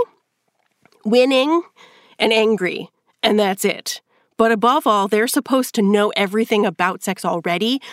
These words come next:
without ever asking questions or making mistakes <laughs> or receiving any feedback. So they're trained to be sensitive to hearing their partner say,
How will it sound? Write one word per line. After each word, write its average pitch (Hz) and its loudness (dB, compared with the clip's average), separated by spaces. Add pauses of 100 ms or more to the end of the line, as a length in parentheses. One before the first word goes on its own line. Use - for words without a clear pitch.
(120)
without 196 0
ever 214 -2
asking 226 -2
questions 190 -2
or 185 -2
making 196 0
mistakes 190 -4
<laughs> - -
or 254 0
receiving 220 0
any 196 0
feedback. 175 -4 (400)
So 208 0
they're 233 0
trained 247 0
to 240 0
be 214 -2
sensitive 190 -2
to 220 0
hearing 208 2 (360)
their 208 2
partner 190 0
say, 190 -2